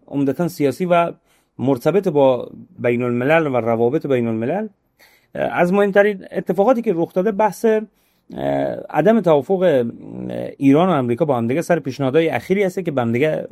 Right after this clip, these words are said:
رد و بدل کردن، با هم دیگه به نحوی پاس دادن پیشنهادات خود که موفقم گویا که نبوده. یعنی، اه،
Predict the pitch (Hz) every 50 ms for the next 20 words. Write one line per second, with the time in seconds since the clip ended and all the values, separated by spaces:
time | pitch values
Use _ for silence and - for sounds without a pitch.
0 | - - - 113 117 110 110 110 110 110 131 156 160 151 175 165 147 156 151 143
1 | 127 113 107 107 110 110 113 117 135 135 135 _ _ _ _ _ _ _ - -
2 | 117 123 131 127 123 117 - 147 165 175 - - - 170 160 165 160 143 165 139
3 | - 165 151 151 151 151 160 160 156 170 156 - 165 165 170 165 - _ _ _
4 | _ _ _ _ _ - 156 160 165 165 165 165 - - - 135 131 127 123 123
5 | 117 - - 175 170 175 170 156 135 127 143 160 165 160 - 160 160 165 160 143
6 | 117 110 107 101 101 95 _ _ _ _ _ _ _ _ _ _ _ - 120 117
7 | 127 135 135 123 - - 117 120 117 117 113 113 110